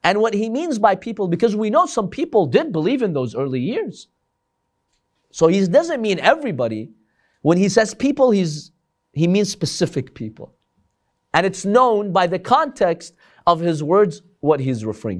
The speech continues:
to. When you gather all of that, all of that, it gives you certainty that he was not the first.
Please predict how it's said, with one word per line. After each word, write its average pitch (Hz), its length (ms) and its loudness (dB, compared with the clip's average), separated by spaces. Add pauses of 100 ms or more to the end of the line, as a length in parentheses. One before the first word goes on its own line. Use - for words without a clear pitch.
(120)
to. - 100 -14 (880)
When 415 180 0
you 392 240 4
gather 196 540 4
all 202 560 4
of 127 180 -2
that, 117 320 -2 (1300)
all 170 300 4
of 123 180 -6
that, 139 380 0 (1700)
it 123 280 -2
gives 160 400 2
you 127 160 -4
certainty 101 1040 -4
that 113 160 0
he 123 160 2
was 110 240 -2
not 95 240 -10
the 87 80 -18
first. - 500 -20